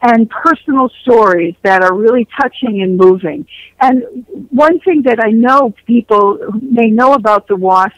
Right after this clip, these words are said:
but I wonder if they know that twenty-five American women with Jackie Cochran went to England to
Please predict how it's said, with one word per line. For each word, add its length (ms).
but 120
I 80
wonder 360
if 140
they 160
know 360
that 140
twenty-five 600
American 580
women 400
with 200
Jackie 440
Cochran 580
went 400
to 120
England 580
to 100